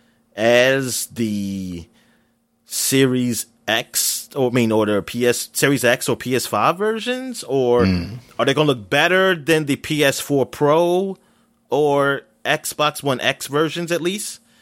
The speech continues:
Speaker 2: Yeah.
Speaker 1: Or just as good? Are they just as good as that? Is it just as good as that, or what?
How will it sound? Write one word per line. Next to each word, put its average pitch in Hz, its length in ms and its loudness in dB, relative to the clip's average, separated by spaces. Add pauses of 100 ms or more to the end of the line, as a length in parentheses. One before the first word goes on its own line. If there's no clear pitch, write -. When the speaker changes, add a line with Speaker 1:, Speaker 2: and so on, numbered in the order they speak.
(120)
Speaker 2:
Yeah. 92 340 -2
Speaker 1:
Or 135 180 4
just 147 220 0
as 120 160 -2
good? 160 500 2 (200)
Are 113 80 4
they 117 100 2
just 117 220 -4
as 92 120 -8
good 139 280 2
as 180 140 -2
that? 196 240 0
Is 117 100 -2
it 107 80 -4
just 107 200 -6
as 95 60 -10
good 120 200 -2
as 165 120 -2
that, 190 240 0
or 117 160 0
what? 117 340 0